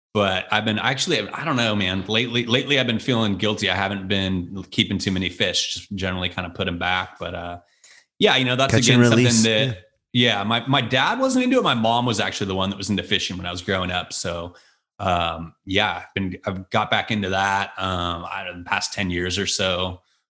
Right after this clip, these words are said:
Speaker 1: Um, I was doing it at home a lot, uh, in San Francisco before I moved. Um, you get Dungeness pretty easily. I had an old shitty longboard that I'd paddle out, uh, a pot on in sheltered areas,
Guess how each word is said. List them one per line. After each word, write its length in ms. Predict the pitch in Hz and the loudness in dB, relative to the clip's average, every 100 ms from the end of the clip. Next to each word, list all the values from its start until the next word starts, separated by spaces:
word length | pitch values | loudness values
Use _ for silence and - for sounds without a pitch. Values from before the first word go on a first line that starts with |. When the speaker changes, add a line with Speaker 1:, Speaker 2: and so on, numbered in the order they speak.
| - | -6
Speaker 1:
Um, 420 | 90 87 87 87 | -4 -4 -6 -6
I 40 | 110 | -2
was 120 | 123 | 0
doing 180 | 160 170 | 2 2
it 200 | 135 - 110 | 0 0 -2
at 120 | 107 | 0
home 220 | 117 117 | 0 2
a 40 | 110 | 2
lot, 360 | 101 98 - - | 2 0 -4 -6
uh, 180 | 95 92 | -4 -2
in 100 | 92 | -2
San 160 | - 98 | 0 0
Francisco 500 | 92 110 - 98 90 | 0 -4 0 -2 -2
before 220 | - 95 | -2 -2
I 60 | |
moved. 520 | 90 95 95 95 - - | 0 -2 -2 -4 -10 -10
Um, 440 | 92 90 90 90 92 _ - - | -8 -6 -8 -8 -12 _ -12 -8
you 200 | 98 92 - _ | -8 -8 -10 _
get 180 | 113 113 | -4 -2
Dungeness 480 | 95 101 98 113 - | -2 0 2 2 0
pretty 260 | - 104 101 98 | -2 0 0 0
easily. 540 | 98 101 101 101 101 _ _ _ _ _ _ - | -2 -2 0 0 -4 _ _ _ _ _ _ -6
I 140 | 98 | -4
had 240 | 98 101 95 | 0 0 -2
an 100 | 90 | -2
old 300 | 101 98 95 | 0 0 2
shitty 340 | - 113 101 | 2 2 0
longboard 480 | 92 90 98 98 104 | 0 0 0 0 0
that 100 | 98 | 0
I'd 220 | 107 101 | 0 -2
paddle 260 | - 95 98 | -2 0 0
out, 360 | 92 98 - - | 0 -2 -6 -8
uh, 240 | 95 85 80 | -4 -4 -4
a 60 | |
pot 300 | - - 92 | -6 -4 -2
on 380 | 101 110 113 123 | -2 -2 -4 -4
in 160 | 107 90 | -4 -2
sheltered 420 | 87 101 92 104 | 0 -2 -2 -2
areas, 540 | 92 95 104 110 - | 0 0 0 0 -2